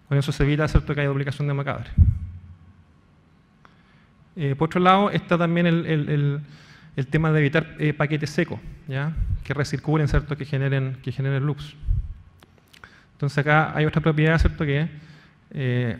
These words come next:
al momento de anunciar, ¿cierto?, eh, este segmento esi, en este caso el esi dos, eh, por ejemplo, para hacer un, para mandar un broadcast, eh, cuando el tráfico le llega al P E uno, él hace un flooding al, al resto de los P E.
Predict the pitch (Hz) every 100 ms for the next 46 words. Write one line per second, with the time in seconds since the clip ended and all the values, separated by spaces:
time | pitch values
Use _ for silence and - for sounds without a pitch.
0 | - - 139 143 156 156 139 131 123 -
1 | 170 165 165 - 175 175 - 135 - 151
2 | 147 143 147 147 147 147 - 156 143 143
3 | 139 - 139 - 139 135 151 - - -
4 | - _ 156 127 127 123 123 123 - -
5 | 143 - 143 143 131 147 135 131 135 127
6 | 139 139 165 135 143 156 - - - -
7 | - - - - - 160 131 123 120 -
8 | 139 127 147 - 170 151 147 175 170 170
9 | 170 175 190 196 220 - - - 147 151
10 | 147 139 160 165 175 170 160 143 139 160
11 | 156 147 147 131 175